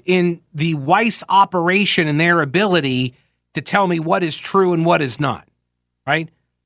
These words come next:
Them filing charges against people, like, to me,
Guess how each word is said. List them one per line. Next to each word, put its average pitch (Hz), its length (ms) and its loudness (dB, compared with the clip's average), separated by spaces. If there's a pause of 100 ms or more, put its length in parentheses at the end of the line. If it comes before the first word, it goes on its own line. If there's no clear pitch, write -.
(160)
Them 202 280 0
filing 233 420 0
charges 185 520 0
against 165 440 -2 (360)
people, 151 680 0 (540)
like, 147 240 -2
to 170 120 -4
me, 170 460 -2